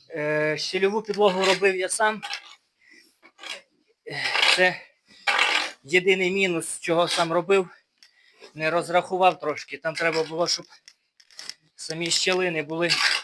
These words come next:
під трапецію. А я їх зробив прямо просто. І виходить, як вони ходять, топчуть,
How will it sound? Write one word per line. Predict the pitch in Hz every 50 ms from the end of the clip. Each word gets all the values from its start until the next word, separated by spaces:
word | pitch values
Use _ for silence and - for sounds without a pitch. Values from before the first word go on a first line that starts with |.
| - - _ _ _ _ _ _ _ - - - _ - - - - - - - - - _ _ _ _ _ _ _ _ _ _ _ - _ _ _ _ - - - - - - - -
під | 170 170 -
трапецію. | 180 175 175 180 220 226 208 214 - - 156 147 139 131 120 - _ _ - - - - - - - _ _ _ _ _ _ _ - _ _ _ _ _ _ _ _ _ -
А | 151 151
я | 160 175 175
їх | 180 175 160 139
зробив | 160 165 160 151 175 175 165 - - - _ _ _ _ _ _ _ _ _ _ _ _ _ _ _ _ _ -
прямо | 170 185 202 202 190 175 156
просто. | 147 156 147 143 135 - - - 131 - - - - _
І | 135 135
виходить, | - 156 151 151 151 - 185 175 170 165 160 -
як | 160 156 160
вони | 160 165 170 160
ходять, | 156 - 185 180 175 165 160 _
топчуть, | - 175 170 175 - 170 175 - - -